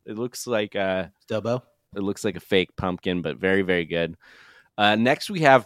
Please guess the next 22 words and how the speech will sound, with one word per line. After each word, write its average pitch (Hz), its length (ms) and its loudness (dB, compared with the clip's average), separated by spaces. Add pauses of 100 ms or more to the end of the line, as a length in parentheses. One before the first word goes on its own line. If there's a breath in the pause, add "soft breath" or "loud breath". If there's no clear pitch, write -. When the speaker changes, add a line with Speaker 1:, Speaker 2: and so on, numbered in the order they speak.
Speaker 1:
Maddie, 101 640 2 (180)
who 120 300 2
is 110 400 0 (120)
a 104 260 -2 (140)
Speaker 2:
<laughs> 104 100 -6
Speaker 1:
Knight 117 400 4
of 135 160 2
the 127 80 2
Speaker 2:
Knight 113 280 8
Speaker 1:
Night. 101 100 2
Speaker 2:
of 180 100 -2
the 196 80 4
Night 202 180 4
with 202 140 0
the 214 60 -4
T-shirt. 233 640 2 (100)
Speaker 1:
With 127 320 6
the 196 80 0
T-shirt, 123 720 6 (460 soft breath)
with 123 240 2
the - 80 0
beanie. 120 640 0